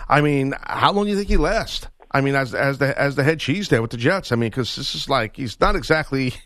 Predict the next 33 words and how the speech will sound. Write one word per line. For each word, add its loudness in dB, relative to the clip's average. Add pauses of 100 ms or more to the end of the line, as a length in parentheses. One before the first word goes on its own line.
(160)
<laughs> -16
between, 2 (400)
you 2
know, 4
bet-, -2 (180)
I, 0
I, 2 (100)
I -2
mean, -2
really, 0
it's 0
like 2
the, 0
uh, 0
there -2
could -2
be 4
a 0
chance -2
that 0
he's 0
gone 0
before 0
anybody 0
knows -2
it, -8
you -2
know, 0
before -4
the -6
season -2
ends, 0
uh, 4